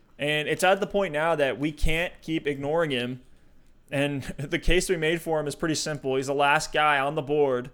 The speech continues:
that could feasibly be a starting weekly X alpha wide receiver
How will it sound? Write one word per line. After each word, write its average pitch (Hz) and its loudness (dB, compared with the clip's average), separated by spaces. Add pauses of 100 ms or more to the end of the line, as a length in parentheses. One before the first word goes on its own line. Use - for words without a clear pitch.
(720)
that 147 4
could 165 0
feasibly 151 -2
be 143 0
a 143 2
starting 143 0
weekly 139 -6
X 135 0 (340)
alpha 151 2
wide 131 0
receiver 143 -4